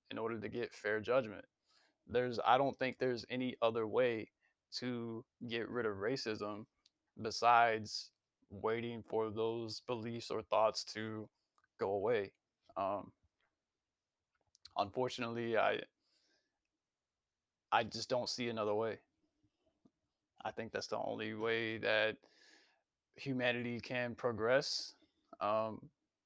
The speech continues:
and like I said, it's really unfortunate,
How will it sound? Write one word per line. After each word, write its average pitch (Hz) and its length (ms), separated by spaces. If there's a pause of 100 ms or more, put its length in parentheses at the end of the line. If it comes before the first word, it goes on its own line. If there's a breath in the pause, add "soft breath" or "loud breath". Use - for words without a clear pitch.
(1800)
and 107 580 (1080)
like 87 140
I - 40
said, - 240
it's 95 200
really 98 160
unfortunate, - 580